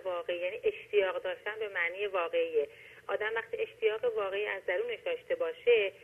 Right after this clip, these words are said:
راه آروم آروم براش باز می‌شه.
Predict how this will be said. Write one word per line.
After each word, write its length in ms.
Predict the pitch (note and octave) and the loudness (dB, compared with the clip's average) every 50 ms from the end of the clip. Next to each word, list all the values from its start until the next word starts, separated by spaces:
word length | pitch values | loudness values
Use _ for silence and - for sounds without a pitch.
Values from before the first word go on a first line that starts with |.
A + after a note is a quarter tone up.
| - - - - F#3+ | -20 -20 -12 -4 0
راه 280 | G#3 A3 A#3 B3+ B3+ - - - - - - - - _ _ _ - - - _ _ - - - - - | 2 4 4 4 2 -2 -10 -20 -20 -20 -20 -20 -20 _ _ _ -20 -20 -20 _ _ -20 -20 -20 -12 -4
آروم 340 | - F#3 F3+ F3 F3+ F#3+ F#3+ | 0 2 2 2 2 0 -4
آروم 320 | F3+ F#3 F3+ F#3 G#3+ A3+ A3+ | -4 -2 0 0 0 0 0
براش 240 | G3+ F3+ F3+ G3+ - - - | 0 0 0 -2 -2 2 4
باز 200 | G#3+ F#3+ F3 E3+ - | 4 4 4 0 -6
می‌شه. 320 | E3 D3 - - D#3+ D3+ | -12 -8 -2 0 0 0